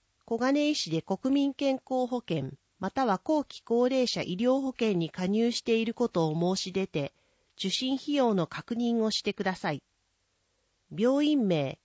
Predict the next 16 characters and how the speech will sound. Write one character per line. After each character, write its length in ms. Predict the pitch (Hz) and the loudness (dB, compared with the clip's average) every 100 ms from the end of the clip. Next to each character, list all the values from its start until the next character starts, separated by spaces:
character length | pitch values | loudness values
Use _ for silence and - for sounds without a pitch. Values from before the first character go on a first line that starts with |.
| _ _ | _ _
区 160 | - 285 | 0 2
分、 360 | 202 143 143 - _ _ _ | 4 2 -4 -14 _ _ _
電 240 | 202 262 277 | 2 2 4
話 120 | 285 | 2
番 280 | 285 269 233 | 2 2 2
号 200 | 180 160 | 2 2
の 120 | 151 | 0
順 280 | - 151 143 | 0 -2 0
で 160 | 151 | -4
す。 300 | - - - _ _ _ _ _ _ _ - | -6 -16 -20 _ _ _ _ _ _ _ -4
公 260 | 277 294 | 0 2
立 260 | 294 285 - | 2 -2 -4
昭 340 | - 262 269 | -2 2 2
和 140 | 262 240 | 2 4
病 280 | 247 220 160 | 4 4 2
院、 240 | 139 135 | -2 -6